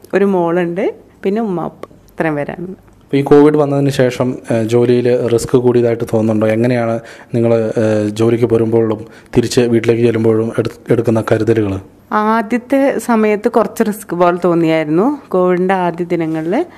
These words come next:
Speaker 1: പിന്നെ അത് അതുമായിട്ട് അഡ്ജസ്റ്റ് ആയി. ഇപ്പൊ വലിയ പ്രശ്നമൊന്നുമില്ല. പിന്നെ കരുതൽ എന്ന് പറഞ്ഞാൽ നമ്മളെപ്പോഴും മാസ്ക് ഉപയോഗിക്കും, ഹാൻഡ് വാഷ് ചെയ്യും.
Speaker 2: വീട്ടില് മക്കളുണ്ട്,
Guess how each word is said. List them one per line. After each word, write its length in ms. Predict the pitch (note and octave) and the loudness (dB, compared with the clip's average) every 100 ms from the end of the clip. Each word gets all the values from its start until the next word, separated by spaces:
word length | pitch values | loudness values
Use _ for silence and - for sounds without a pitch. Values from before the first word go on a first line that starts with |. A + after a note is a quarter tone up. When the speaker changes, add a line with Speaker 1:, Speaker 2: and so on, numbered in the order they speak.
| - | -4
Speaker 1:
പിന്നെ 220 | G#3+ A#3 | 0 2
അത് 240 | B3 B3 - | 0 -2 -2
അതുമായിട്ട് 460 | G3+ G3 F#3+ F#3 G3 | -2 0 0 0 -2
അഡ്ജസ്റ്റ് 500 | F3 D#3 F#3 - F#3 | -2 -2 -4 -2 0
ആയി. 300 | D#3 B3+ F#4 | 2 0 0
ഇപ്പൊ 240 | G3+ C4+ | -4 -2
വലിയ 240 | F4 D4 B3+ | 0 0 0
പ്രശ്നമൊന്നുമില്ല. 840 | G3 F#3+ F3+ E3 D#3+ D3+ F#3+ G4 - - - | -4 -8 -4 -2 0 0 -2 -2 -8 -8 -2
പിന്നെ 220 | G3+ A#3 A#3 | 0 0 0
കരുതൽ 320 | G3+ G3+ A3+ | 0 0 0
എന്ന് 200 | C4 D4+ | 2 2
പറഞ്ഞാൽ 300 | D4+ C#4+ D#4+ | 4 2 0
നമ്മളെപ്പോഴും 680 | B3 A3+ A#3 A3+ G#3+ G#3 G#3 | 0 0 0 0 0 0 0
മാസ്ക് 360 | G3 G3 - | -2 -2 -4
ഉപയോഗിക്കും, 520 | F3+ F3+ F3 F3+ C#4 - - - - | 0 2 2 0 -4 -4 -10 -20 -8
ഹാൻഡ് 280 | G3 F#3+ F#3 | -4 -2 0
വാഷ് 260 | F#3 F#3 - | -2 -2 -2
ചെയ്യും. 340 | E3+ F3 D4+ - - | -2 0 -2 -6 0
Speaker 2:
വീട്ടില് 640 | C#3+ D3 D3+ D3+ D3 - | 2 4 4 4 2 -2
മക്കളുണ്ട്, 640 | C3 B2+ C3 B2+ A#2+ A#2+ | -2 2 2 2 2 -2